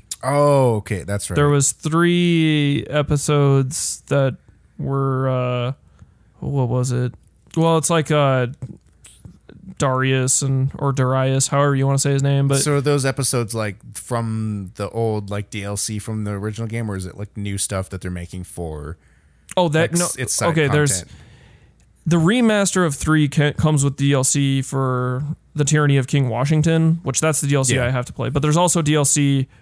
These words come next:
Speaker 2: from the season pass for Odyssey.
Speaker 1: Oh, that's right. Okay.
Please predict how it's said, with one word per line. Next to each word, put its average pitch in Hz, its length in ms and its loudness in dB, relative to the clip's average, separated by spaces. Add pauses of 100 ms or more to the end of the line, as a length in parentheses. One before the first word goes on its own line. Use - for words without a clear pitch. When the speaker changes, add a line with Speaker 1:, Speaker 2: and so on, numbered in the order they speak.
(100)
Speaker 2:
from 147 160 0
the 139 60 4
season 135 280 0
pass 131 460 0 (640)
for 135 480 0
Odyssey. - 520 -2 (260)
Speaker 1:
Oh, 165 640 4
that's 120 240 0
right. - 100 -10
Okay. 92 500 -2